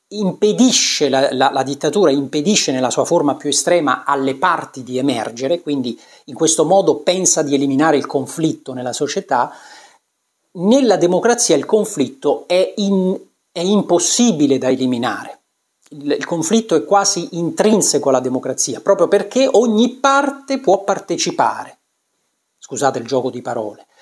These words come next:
Ogni parte può dire la propria, almeno apparentemente. Ogni parte si può esprimere, ma anche se non si può esprimere, conscia del fatto che,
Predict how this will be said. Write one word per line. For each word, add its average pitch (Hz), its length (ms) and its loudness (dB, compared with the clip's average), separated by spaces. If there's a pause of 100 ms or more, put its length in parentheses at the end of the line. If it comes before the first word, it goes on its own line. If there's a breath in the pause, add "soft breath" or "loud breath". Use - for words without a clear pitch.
(140 soft breath)
Ogni 214 320 4
parte 247 480 0
può 175 160 4
dire 180 260 4
la 165 140 4
propria, 143 480 2
almeno 165 440 2
apparentemente. 131 1000 -2 (520 soft breath)
Ogni 220 320 2
parte 240 520 0
si 208 200 0
può 202 160 2
esprimere, 175 800 0 (200 loud breath)
ma 185 160 2
anche 320 300 4
se 190 140 0
non 185 160 -2
si 170 160 0
può 196 180 2
esprimere, 147 800 -4 (220 soft breath)
conscia 233 480 2
del 147 160 0
fatto - 560 -4
che, 127 240 -8